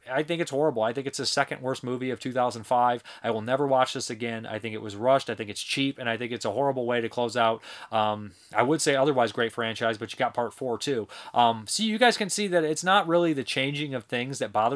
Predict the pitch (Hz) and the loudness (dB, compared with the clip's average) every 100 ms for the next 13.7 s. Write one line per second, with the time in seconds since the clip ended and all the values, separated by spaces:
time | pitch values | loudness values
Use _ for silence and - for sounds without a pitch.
0 | 135 160 156 156 156 - 131 135 123 120 | -2 0 0 2 -2 -4 -2 -2 2 2
1 | 120 143 - 139 139 139 143 131 120 139 | 4 4 4 0 2 -2 0 0 2 2
2 | 135 - 156 151 123 - - - 170 190 | 0 -2 -2 0 -4 -8 -16 -2 0 8
3 | 170 190 151 143 139 113 101 107 127 139 | 8 8 2 2 4 -2 -4 -4 -4 0
4 | 151 170 147 160 151 139 110 147 143 98 | 2 2 2 2 2 0 2 0 0 -4
5 | 107 98 95 131 127 127 127 127 139 139 | -8 -8 -8 -6 -6 -6 -12 -8 -2 0
6 | 139 123 135 143 147 - 160 101 - - | 0 0 0 0 -2 0 0 0 -6 -4
7 | 127 - 170 160 190 151 120 117 107 104 | -4 2 4 6 4 4 -2 -4 -6 -2
8 | 113 127 131 123 135 131 131 127 131 131 | -2 0 0 0 -2 0 -2 -2 -2 -2
9 | 151 131 113 113 127 127 113 135 - 131 | -2 -2 -2 0 0 0 -2 -2 -2 -2
10 | 143 135 117 113 117 131 127 131 123 123 | -2 -2 -6 -2 0 2 0 -2 -8 -8
11 | 135 107 123 143 120 104 107 127 117 117 | -8 -2 0 2 0 -6 -6 -6 -4 -4
12 | 120 117 117 120 151 131 113 107 117 113 | -6 -6 -6 0 2 2 -2 -4 -8 -6
13 | 107 - - - - 147 | -6 -6 -16 -6 -2 -2